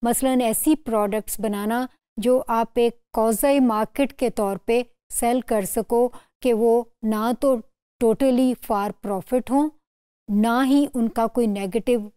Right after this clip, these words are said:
कॉन्सिक्वेंस हो, जैसा कि मार्केट में और बहुत सारी प्रोडक्ट्स का होता है। सोशली रिस्पॉन्सिबल जिसको बिजनेस आप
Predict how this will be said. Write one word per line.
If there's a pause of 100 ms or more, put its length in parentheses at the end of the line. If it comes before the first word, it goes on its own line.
(120)
कॉन्सिक्वेंस
हो,
जैसा
कि
मार्केट
में
और
बहुत
सारी
प्रोडक्ट्स
का
होता
है। (320)
सोशली
रिस्पॉन्सिबल
जिसको
बिजनेस
आप